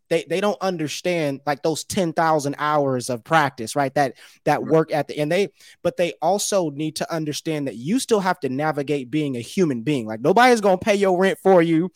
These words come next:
Speaker 1: just
Speaker 2: Right.
Speaker 1: because you wanna do, you know, art, or just because you wanna be an entrepreneur. Like, you still gotta pay rent, you gotta st-, still pay light bills and all those things. So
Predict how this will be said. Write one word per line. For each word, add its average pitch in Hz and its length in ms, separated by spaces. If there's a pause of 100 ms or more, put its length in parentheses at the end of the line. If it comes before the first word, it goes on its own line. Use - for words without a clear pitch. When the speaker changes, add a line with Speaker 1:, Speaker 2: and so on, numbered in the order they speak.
(200)
Speaker 1:
just 190 180
Speaker 2:
Right. - 20
Speaker 1:
because 175 300
you 185 120
wanna 165 240
do, 165 400
you 190 100
know, 151 260
art, 165 260
or 147 60
just 160 200
because 175 240
you 170 80
wanna 160 180
be 165 140
an 160 80
entrepreneur. 160 580 (220)
Like, 143 140
you 185 160
still 196 240
gotta 147 180
pay 127 200
rent, 170 300
you 196 80
gotta 147 200
st-, - 320
still 147 200
pay 139 280
light 180 360
bills 196 300
and 147 80
all 170 240
those 160 200
things. 175 300
So 127 200